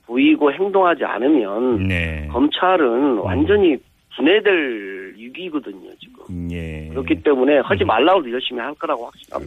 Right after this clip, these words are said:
Speaker 2: 알겠습니다. 아무튼 박근혜 전 대통령을 직접 조사하는 당사자가 한홍재 형사 팔 부장, 이원석 특수 일 부장, 이렇게 두 명이라고 하는데
Speaker 1: 예. 예.
Speaker 2: 뭐 사실 이름만 들어서는 뭐 이분들이 어떤 분인지 도무지 알 수가
Speaker 1: <laughs>
Speaker 2: 없으니까 혹시 좀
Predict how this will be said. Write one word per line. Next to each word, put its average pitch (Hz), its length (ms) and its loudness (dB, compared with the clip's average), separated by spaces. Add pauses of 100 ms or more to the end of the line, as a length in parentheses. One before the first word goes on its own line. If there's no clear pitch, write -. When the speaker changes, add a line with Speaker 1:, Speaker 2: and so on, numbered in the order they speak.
Speaker 2:
알겠습니다. 69 420 -20
아무튼 208 480 -4
박근혜 226 380 -2
전 214 160 0
대통령을 196 500 0
직접 - 320 -4
조사하는 170 600 2
당사자가 143 560 2
한홍재 214 500 2
형사 175 240 2
팔 165 240 -2
부장, 147 500 2
이원석 139 540 2
특수 - 340 -10
일 131 220 4
부장, 110 300 2
이렇게 110 200 -4
두 123 160 0
명이라고 127 440 4
하는데 135 300 4
Speaker 1:
예. 98 340 2 (840)
예. 107 120 2
Speaker 2:
뭐 107 100 4
사실 143 320 2
이름만 160 300 4
들어서는 110 400 2
뭐 104 180 2
이분들이 113 380 2
어떤 135 240 2
분인지 120 340 -2
도무지 117 320 2
알 175 100 6
수가 135 220 2
Speaker 1:
<laughs> - 20 4
Speaker 2:
없으니까 101 460 -4
혹시 180 260 -2
좀 135 280 -2